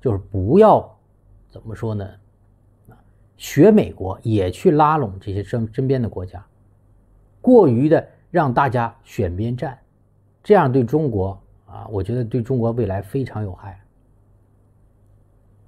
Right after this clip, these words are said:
美国也在让，是吧？美国甚至布林肯人都说了，你可以不选边站，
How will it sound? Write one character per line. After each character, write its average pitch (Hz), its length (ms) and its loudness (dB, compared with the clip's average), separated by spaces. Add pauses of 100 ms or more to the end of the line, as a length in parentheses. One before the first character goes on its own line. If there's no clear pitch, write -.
美 117 340 2
国 131 180 6
也 160 180 4
在 117 140 0
让， 113 240 0 (100)
是 - 140 -20
吧？ 110 180 -8
美 117 280 -2
国 139 160 4
甚 185 120 0
至 170 80 0
布 170 120 0
林 170 160 2
肯 104 180 -4
人 110 160 -4
都 151 80 0
说 131 180 -2
了， 110 220 -6
你 107 140 -4
可 165 120 -4
以 165 60 0
不 190 160 -4
选 95 180 -10
边 87 160 -10
站， 92 140 -12